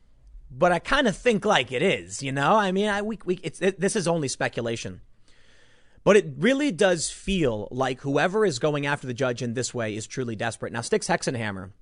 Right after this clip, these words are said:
you may be familiar with, had a, had a very interesting tweet. He said, "The goal was not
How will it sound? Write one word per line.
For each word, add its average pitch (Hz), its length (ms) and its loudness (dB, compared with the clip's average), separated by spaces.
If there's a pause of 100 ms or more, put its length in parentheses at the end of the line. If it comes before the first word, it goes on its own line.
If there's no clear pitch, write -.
you 117 80 -6
may 127 80 -2
be 127 80 -2
familiar 127 240 -4
with, 107 100 -2
had 120 140 -4
a, - 100 -6
had 123 80 -4
a 120 60 -4
very 143 240 0
interesting 123 340 -6
tweet. 143 300 -8
He 127 100 -8
said, 123 400 -2 (640)
"The 131 120 2
goal 156 360 8
was 123 240 2
not 139 260 0